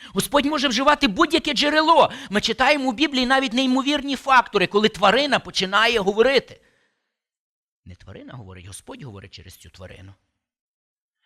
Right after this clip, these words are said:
Якщо сьогодні Господь до тебе говорить, чи ти сьогодні готовий розпрощатися з тим, що є заховане в твоєму серці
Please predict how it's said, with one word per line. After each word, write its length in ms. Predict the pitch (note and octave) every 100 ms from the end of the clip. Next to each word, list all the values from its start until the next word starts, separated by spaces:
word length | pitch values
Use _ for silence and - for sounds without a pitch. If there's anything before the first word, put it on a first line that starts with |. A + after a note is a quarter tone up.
| _
Якщо 300 | D3 - E4+
сьогодні 480 | E4 E4+ D4 G3+ G3+
Господь 500 | G3+ G#3 C#4 A3+ C3+
до 100 | E3+
тебе 300 | - G#3 G#3
говорить, 600 | G3+ G#3 E3 - - _ _ _ -
чи 120 | -
ти 140 | G#3 D4
сьогодні 420 | D4+ C4+ D4 D4
готовий 560 | C4 B3+ A#3+ A3 G#3
розпрощатися 1000 | G3+ F#3+ - F#3+ - A#3+ G#3+ - F3 E3+
з 140 | - -
тим, 360 | E4+ F4+ A#3 A3 -
що 220 | - - B3
є 140 | C4
заховане 720 | D#3+ A3+ - D#4+ D#4+ A#3 G3+
в 60 | F3+
твоєму 540 | - A3 G#3+ A#3 G3+
серці 680 | - - F4 E4 - - E3